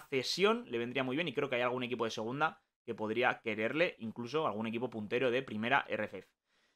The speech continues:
Luego está el caso de Aritz Aldasoro, que tampoco ha tenido importancia en el Sanse, que ya tiene una edad, tiene, creo que cumple veintitrés años pronto, y que no creo que tenga futuro en el primer equipo de la Real, por tanto, también yo creo que lo mejor sería buscar una salida. Y el caso de Javier Martón, que yo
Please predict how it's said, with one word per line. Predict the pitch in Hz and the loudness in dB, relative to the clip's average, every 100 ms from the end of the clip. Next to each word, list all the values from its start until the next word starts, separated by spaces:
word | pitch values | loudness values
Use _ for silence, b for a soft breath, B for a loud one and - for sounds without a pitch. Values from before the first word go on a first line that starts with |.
| _ | _
Luego | - 208 214 | 8 8 10
está | 214 | 6
el | 202 | 6
caso | 202 170 | 6 6
de | 143 | 6
Aritz | 196 214 | 6 6
Aldasoro, | 190 175 214 254 | 6 6 6 4
que | 220 | 4
tampoco | 160 143 190 185 | 2 2 4 2
ha | |
tenido | 175 175 | 2 -2
importancia | 165 165 165 160 160 | 2 2 4 4 2
en | 156 | -2
el | 151 | 0
Sanse, | 180 175 - 117 - | 2 2 0 -4 -2
que | 120 | 2
ya | 143 160 - - | 6 6 2 -6
tiene | 156 156 | -4 -2
una | 147 147 | 2 4
edad, | 151 139 | 4 2
tiene, | 143 | -6
creo | 131 139 | -4 -4
que | 135 135 | -4 -4
cumple | 143 135 | -2 -2
veintitrés | 135 127 127 131 | -2 -2 -2 0
años | 135 127 | -2 -4
pronto, | - 147 135 101 - _ _ _ | -2 -2 -2 -8 -12 _ _ _
y | - 135 | -6 0
que | 135 | 2
no | 135 156 | 2 0
creo | - 156 | 4 4
que | 139 | 4
tenga | 139 131 | 2 0
futuro | 131 135 131 | 0 0 0
en | 127 | 0
el | 127 127 127 | -2 -2 -4
primer | 123 131 131 | -4 -4 -2
equipo | 127 127 | -2 2
de | |
la | 127 | 4
Real, | 131 147 | 4 4
por | 120 | 2
tanto, | 135 143 120 | 0 0 -2
también | 113 120 135 | 0 -2 0
yo | 127 | 0
creo | 131 123 | 0 0
que | |
lo | 117 | 0
mejor | 117 123 | -2 -4
sería | 127 135 | 0 -2
buscar | 107 120 | 0 -2
una | - 127 | 0 2
salida. | 127 139 196 - _ _ _ _ - | 2 4 2 2 _ _ _ _ 2
Y | 254 - | 4 4
el | 170 | 2
caso | 160 180 185 | 4 4 4
de | 165 | 2
Javier | 175 135 151 | 4 4 4
Martón, | 147 139 170 185 | 4 4 0 -2
que | 131 135 | 2 6
yo | 202 180 - | 8 6 0